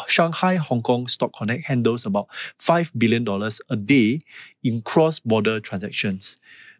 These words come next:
The A-share futures will enable sh-, offshore investors to hedge risks by taking contrarian positions to their underlying assets. We believe this will have a direct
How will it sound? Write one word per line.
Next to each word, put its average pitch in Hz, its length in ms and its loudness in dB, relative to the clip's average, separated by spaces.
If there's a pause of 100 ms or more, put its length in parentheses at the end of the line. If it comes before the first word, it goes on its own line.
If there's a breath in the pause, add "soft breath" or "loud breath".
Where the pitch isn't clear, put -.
The 131 180 4
A-share 147 360 4
futures 117 520 0
will 160 460 4
enable 120 500 2
sh-, - 220 -2
offshore 147 440 2
investors 107 520 0
to 107 100 -6
hedge 117 380 0
risks 104 380 -2 (200)
by 113 140 2
taking 147 360 2
contrarian 131 720 2
positions 101 600 -2
to 113 220 -2
their 107 300 0
underlying 127 540 2
assets. - 520 -6 (760 loud breath)
We 139 60 8
believe 147 360 4
this 175 180 2
will 120 120 6
have 104 260 -2
a 110 140 2
direct 110 500 2